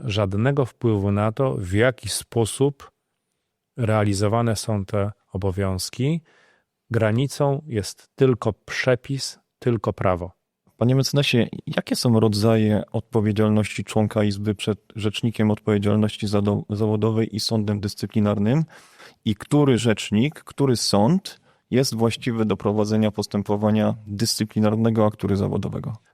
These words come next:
Speaker 1: No, muszę powiedzieć, że inżynierowie budownictwa mają chyba najtrudniejszą sytuację pod tym względem,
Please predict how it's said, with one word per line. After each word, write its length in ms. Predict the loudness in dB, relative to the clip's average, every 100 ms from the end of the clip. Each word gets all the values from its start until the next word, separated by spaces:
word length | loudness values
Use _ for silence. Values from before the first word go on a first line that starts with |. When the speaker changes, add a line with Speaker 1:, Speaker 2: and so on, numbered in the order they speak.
| -4
Speaker 1:
No, 100 | -2
muszę 160 | -2
powiedzieć, 360 | -2 0 2 0
że 160 | 0 0
inżynierowie 640 | 0 0 0 2 2 0
budownictwa 840 | 0 0 0 0 -4 -4 -4 -2 0
mają 460 | 0 2 0 -2 -6 -20 _ _ _
chyba 260 | 0 0
najtrudniejszą 1040 | 0 -2 0 0 2 0 0 0 -2 -4 -4
sytuację 840 | -8 -4 0 2 2 -2 -2 -2
pod 260 | -2 -8 -4
tym 240 | -4 -4
względem, 800 | -6 -4 0 0 2 0 0